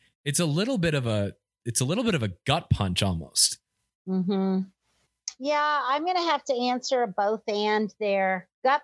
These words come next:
Speaker 2: punch, yes, I, I understand you feel really badly for Lucy, but you also feel like Aslan has done what he needed to do so that she will know him in this world.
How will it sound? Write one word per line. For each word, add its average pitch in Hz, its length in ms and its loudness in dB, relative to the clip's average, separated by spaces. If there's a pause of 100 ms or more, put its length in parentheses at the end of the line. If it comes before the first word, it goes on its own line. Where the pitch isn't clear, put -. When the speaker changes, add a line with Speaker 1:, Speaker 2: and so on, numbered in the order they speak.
(120)
Speaker 2:
punch, 302 380 0
yes, 226 500 -2
I, 214 340 0 (220)
I 208 280 0
understand 208 720 -2
you 202 160 -4
feel 220 200 0
really 208 260 0
badly 190 540 0
for 202 120 -4
Lucy, 196 720 0 (440)
but 226 340 0 (500)
you 262 160 -2
also 302 340 0 (240)
feel 254 400 0
like 214 340 0 (160)
Aslan 262 760 0
has 196 200 0
done 214 500 0
what 202 260 0
he 202 200 -6
needed 208 440 0
to 175 180 2 (100)
do 220 380 2
so 196 320 0
that 185 200 -2
she 196 280 0
will 208 460 -2
know 240 260 0
him 254 260 0
in 254 120 0
this 254 280 0
world. 254 520 0